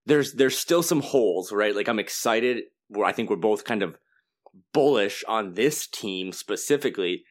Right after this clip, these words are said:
Um, but they also still have a f-, I think the fact that they've been fun and they've won more games, again, they're projected to blow out that Las Vegas, you know, win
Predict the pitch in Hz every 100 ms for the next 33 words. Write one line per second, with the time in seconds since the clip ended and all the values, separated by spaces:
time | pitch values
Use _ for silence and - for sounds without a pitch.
0 | _ _ _ 123 120 120 120 117 139 165
1 | 170 190 170 190 185 175 147 - _ _
2 | _ _ - 131 160 165 - 135 - 120
3 | 131 - - 117 95 113 123 - 117 110
4 | 120 113 107 98 87 98 113 117 117 107
5 | 110 117 113 104 104 85 - _ _ _
6 | _ - 92 135 104 139 143 123 90 -
7 | 90 110 110 107 101 85 _ 85 95 90
8 | 98 95 - 101 95 87 - - 101 87
9 | 95 101 135